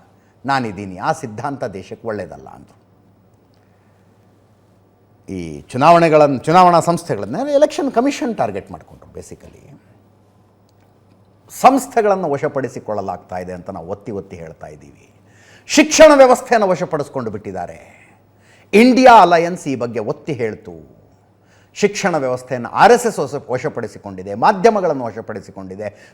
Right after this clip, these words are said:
ತನಿಖಾ ಸಂಸ್ಥೆಗಳನ್ನು ವಶಪಡಿಸಿಕೊಂಡಿದೆ. ನ್ಯಾಯಯುತವಾಗಿ ಚುನಾವಣೆ ನಡೆದಿದ್ರೆ ಬಿ ಜೆ ಪಿ ಇನ್ನೂರ, ಇನ್ನೂರ ನಲವತ್ತು ಸ್ಥಾನದ ಹತ್ರ ಬರ್ತಿರ್ಲಿಲ್ಲ.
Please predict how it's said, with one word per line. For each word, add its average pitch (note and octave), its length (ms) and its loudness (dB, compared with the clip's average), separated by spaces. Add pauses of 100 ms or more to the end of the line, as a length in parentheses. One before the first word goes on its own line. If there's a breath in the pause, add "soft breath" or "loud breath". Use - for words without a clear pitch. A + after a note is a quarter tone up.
ತನಿಖಾ C#4+ 360 4
ಸಂಸ್ಥೆಗಳನ್ನು A2+ 600 -8
ವಶಪಡಿಸಿಕೊಂಡಿದೆ. - 1040 -18 (320 soft breath)
ನ್ಯಾಯಯುತವಾಗಿ A#3+ 840 8
ಚುನಾವಣೆ D#3+ 440 -6
ನಡೆದಿದ್ರೆ A2+ 400 -10
ಬಿ B2+ 140 -10
ಜೆ A2 120 -12
ಪಿ C#3 140 -12
ಇನ್ನೂರ, B2 340 -8 (260)
ಇನ್ನೂರ F#3+ 260 -4
ನಲವತ್ತು E3 420 -4
ಸ್ಥಾನದ B2 300 -14
ಹತ್ರ B2+ 360 -2
ಬರ್ತಿರ್ಲಿಲ್ಲ. F#2+ 560 -8